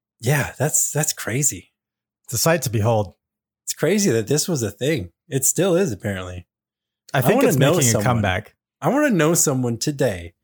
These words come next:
Speaker 1: that unironically wears jinkos because they are comfortable. Because I
Speaker 2: I don't
Speaker 1: like
Speaker 2: th-
Speaker 1: the way it feels. <laughs>
Speaker 2: I don't think you'll find anybody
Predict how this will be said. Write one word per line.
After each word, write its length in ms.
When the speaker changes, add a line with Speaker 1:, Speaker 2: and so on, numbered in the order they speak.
Speaker 1:
that 180
unironically 840
wears 320
jinkos 500
because 420
they 160
are 100
comfortable. 680
Because 260
I 120
Speaker 2:
I 40
don't 100
Speaker 1:
like 100
Speaker 2:
th- 100
Speaker 1:
the 100
way 180
it 140
feels. 760
<laughs> 160
Speaker 2:
I 60
don't 200
think 260
you'll 120
find 260
anybody 760